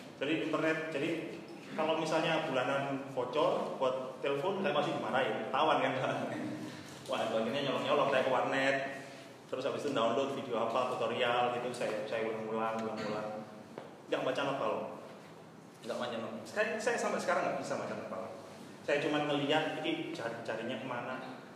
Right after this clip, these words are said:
Sampai akhirnya saya ketemu Brian McKnight yang Back at One. Itu saya belajar tiap hari. Sampai akhirnya saya sudah mulai agak mahir. Malam ketika banyak orang, saya main piano. "Loh, kamu kok bisa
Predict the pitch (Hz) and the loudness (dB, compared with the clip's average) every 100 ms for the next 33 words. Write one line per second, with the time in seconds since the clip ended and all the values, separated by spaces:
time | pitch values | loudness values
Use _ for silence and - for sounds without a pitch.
0 | - 139 143 139 117 113 156 147 139 139 | -4 0 2 0 0 0 0 2 2 2
1 | 143 143 139 123 120 123 131 127 139 139 | 0 0 0 0 0 0 -2 -2 0 2
2 | 139 123 120 120 131 - - - - - | 0 0 -2 2 2 2 -2 -6 -10 -14
3 | - - - - - - - - - - | -14 -16 -16 -16 -14 -12 -12 -14 -16 -14
4 | - - 170 160 156 143 127 110 127 117 | -10 -4 0 0 2 2 2 0 0 0
5 | 131 120 117 117 110 135 - - 202 165 | 0 2 -2 -2 -2 0 0 2 2 4
6 | - 165 185 175 160 160 160 151 135 143 | 2 2 2 2 2 2 2 -2 -2 0
7 | 135 135 127 131 131 139 165 - - - | 0 0 0 0 0 2 4 4 2 -2
8 | - - 160 180 214 196 180 160 165 - | -6 -6 0 4 4 4 2 4 4 2
9 | 131 131 165 175 175 135 139 131 127 117 | 0 2 4 4 4 2 2 2 0 0
10 | 113 113 - 101 - - - - - - | -2 -4 -6 -8 -10 -12 -16 -18 -18 -18
11 | - - - - - - - 135 165 233 | -16 -18 -18 -16 -16 -16 -8 -2 0 2
12 | 233 233 226 - 247 | 2 0 -2 -2 0